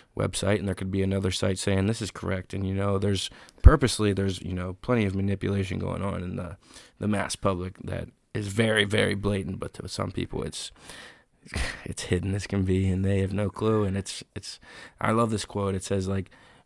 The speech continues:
uh, "The few s-, or the few sleep, but, like, the many are awake,"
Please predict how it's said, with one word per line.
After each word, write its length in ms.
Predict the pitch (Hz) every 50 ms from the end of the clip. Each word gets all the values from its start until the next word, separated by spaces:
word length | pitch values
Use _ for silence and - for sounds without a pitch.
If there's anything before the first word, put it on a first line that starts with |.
| - -
uh, 180 | 98 98 101 104
"The 140 | 98 101 98
few 600 | - - - 104 110 113 117 120 127 127 123 - _ _ _ _ _
s-, 340 | - - - - - - - - -
or 100 | 98 92
the 80 | 92
few 280 | 95 - - 110 117 117
sleep, 460 | 110 - - - 104 101 104 107 - -
but, 80 | 95
like, 180 | 95 95 90 -
the 80 | -
many 300 | 95 95 98 95 98 98 95
are 140 | 95 92 92
awake," 480 | 95 95 98 - 101 98 - - -